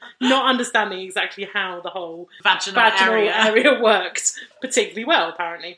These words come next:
Speaker 1: So yeah, that was the moon cup. So we looked at the moon
Speaker 2: So
Speaker 1: cup.
Speaker 2: do you want to explain for any listener like me last week that hadn't heard of a moon cup?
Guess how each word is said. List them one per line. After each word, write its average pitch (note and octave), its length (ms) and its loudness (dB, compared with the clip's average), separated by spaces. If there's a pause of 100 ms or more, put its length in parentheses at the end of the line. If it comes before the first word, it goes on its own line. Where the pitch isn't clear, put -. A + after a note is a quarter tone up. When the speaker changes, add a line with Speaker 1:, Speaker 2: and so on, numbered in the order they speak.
Speaker 1:
So - 120 0
yeah, F#3+ 260 0 (100)
that F#3+ 140 -6
was G3 100 -14 (100)
the A3+ 100 -8
moon A#3 240 -6
cup. - 200 -8
So G3+ 80 -4
we A3 80 -4
looked A#3 180 -4
at F#3+ 60 -12
the F3 80 -16
moon E3 180 -16
Speaker 2:
So C4 120 2
Speaker 1:
cup. B3+ 80 2
Speaker 2:
do C4+ 60 -2
you C#4 60 -4
want C#4 120 0
to C4 60 2
explain A#3 380 0
for A3 80 -4
any A3 200 0
listener F3+ 540 -4 (180)
like F#3+ 320 -2
me F3+ 240 -4
last E3 340 -2
week D#3+ 420 -6
that E3+ 300 -6
hadn't E3+ 300 -6
heard F3 180 -6
of E3+ 80 -14
a E3+ 60 -10
moon F3+ 260 -10
cup? - 440 0